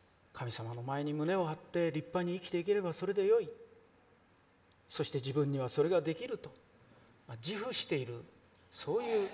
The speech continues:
人間であります。そういう人間でありました。その彼に、あの十字架につけられ、そしてよみがえられた復活の主が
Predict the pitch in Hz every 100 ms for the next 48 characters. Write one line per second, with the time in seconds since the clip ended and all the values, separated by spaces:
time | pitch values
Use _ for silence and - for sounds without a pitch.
0 | - - 160 147 135 131 123 104 101 -
1 | - - - - _ _ _ _ _ -
2 | - 120 160 143 143 151 156 156 123 123
3 | 120 - - - - - - - - 190
4 | 247 277 - 262 220 196 220 240 - -
5 | - - - - - - - - - -
6 | - 143 143 127 139 135 147 143 143 -
7 | 151 151 143 - - - - 151 - 147
8 | 143 160 180 180 175 170 170 160 175 170
9 | 160 160 - - 151 - 147 131 - 226
10 | 214